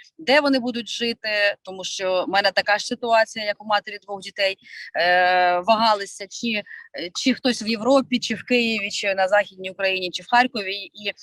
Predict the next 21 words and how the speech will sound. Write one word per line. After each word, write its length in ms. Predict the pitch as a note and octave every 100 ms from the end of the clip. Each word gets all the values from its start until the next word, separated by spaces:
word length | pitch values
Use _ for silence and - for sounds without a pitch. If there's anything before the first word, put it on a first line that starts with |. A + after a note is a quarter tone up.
| - -
в 20 |
зв'язку 300 | - A3 -
з 120 | C#4+ -
цим, 280 | D4+ D4+
е, 440 | B3+ A3 G#3+ G3+ D3+
коли 180 | - A3+
я 100 | G#3+
продзвонювала 1300 | G#3 G#3 G#3 G#3+ A3+ G#3 G3 F#3+ F#3 F#3 F#3 F#3 F3+
голів, 260 | F#3 G3 F#3+
голів 200 | F#3+ G3+
фракцій, 480 | - C#4+ E4+ - B3 - - -
я 80 |
розуміла, 400 | G#3 G#3 A#3+ C#4+
що 160 | B3 G#3+
в 40 |
мене 200 | A3 B3+
може 300 | G#3+ A#3 A3
не 120 | G3+ F#3+
бути 220 | A3 A3+
кворума. 580 | - F3+ D#3+ D#3 C#3+ - - - - -
А, 400 | - E3+ F3+ F3+